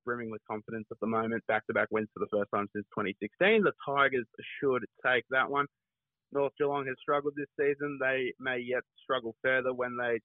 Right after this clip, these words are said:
take on Inverleigh at home. The Hawks should get up in that affair. Uh, Belpost Hill travels to Belmont in what should be a relatively easy win for the Panthers. Thompson should make it a six-from-six start to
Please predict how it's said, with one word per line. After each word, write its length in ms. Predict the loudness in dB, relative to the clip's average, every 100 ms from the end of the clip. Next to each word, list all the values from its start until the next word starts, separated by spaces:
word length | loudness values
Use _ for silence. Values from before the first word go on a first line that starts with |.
| -2
take 160 | -2
on 100 | -4
Inverleigh 440 | -6 -2 0 0 -2
at 80 | -2
home. 280 | 0 2 2
The 80 | -2
Hawks 240 | -2 -4 -4 -4
should 120 | -4 -2
get 140 | 0
up 120 | 0 -2 -10
in 160 | -4
that 180 | -2 -2 -4
affair. 440 | -4 0 0 0 _ _ _ _ _ -2
Uh, 140 | -2 0
Belpost 320 | -2 0 -4 0
Hill 180 | 2 2
travels 340 | 0 0 0 -2
to 60 | 0
Belmont 460 | 0 0 0 -2 -2
in 80 | -8
what 140 | -8 -8
should 80 | -6
be 60 |
a 40 | 0
relatively 540 | 2 2 2 2 4
easy 160 | 2 0
win 160 | -2 -2
for 60 |
the 60 | -6
Panthers. 440 | -2 0 0 -2 -2
Thompson 320 | -2 -2 -6 -6
should 100 | -4
make 140 | -2 -2
it 60 | -2
a 60 | -2
six-from-six 500 | -6 -6 -8 -6 -8 -4
start 360 | 4 6 6 4 -6 -12
to 60 | -10